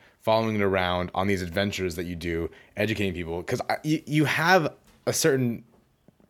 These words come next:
level of bravery that I just respect, but it's also, it's also unabashed and it's effective and it works really well. I think there's something very, um, very encapsulating about that.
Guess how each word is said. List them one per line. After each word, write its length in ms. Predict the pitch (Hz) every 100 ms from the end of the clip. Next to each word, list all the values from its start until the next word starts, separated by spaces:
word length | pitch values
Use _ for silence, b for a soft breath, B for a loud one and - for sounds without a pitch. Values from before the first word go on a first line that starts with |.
| _ _
level 500 | 82 131 135 139 131
of 120 | 104
bravery 500 | 92 110 127 104 85
that 100 | 82 92
I 60 |
just 220 | 110 117
respect, 560 | 98 - - 92 139 - B B B
but 100 | 123
it's 120 | 120
also, 380 | 139 151 156 123
it's 200 | 117 104 -
also 260 | 131 143 -
unabashed 640 | 120 104 92 92 131 -
and 100 | 107
it's 160 | 101 -
effective 580 | 85 98 - - 58 - B B B -
and 100 | 107
it 100 | 90
works 260 | 110 104
really 180 | 110 98
well. 200 | 95 98
I 140 | 92
think 120 | 98 120
there's 160 | 104
something 220 | 110 101 90
very, 500 | 90 104 104 98 98
um, 380 | - 90 87 82 -
very 540 | 78 95 110 110 104
encapsulating 720 | - 95 107 101 - 82 80
about 280 | 76 73 78
that. 160 | - -